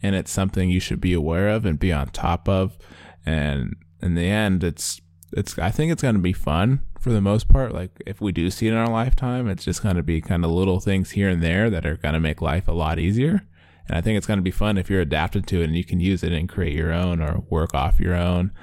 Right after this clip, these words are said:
Um, it's something that'll be awesome. And I do agree. I think it's coming.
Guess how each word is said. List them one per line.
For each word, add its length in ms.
Um, 400
it's 120
something 200
that'll 180
be 140
awesome. 380
And 120
I 80
do 180
agree. 300
I 80
think 180
it's 140
coming. 440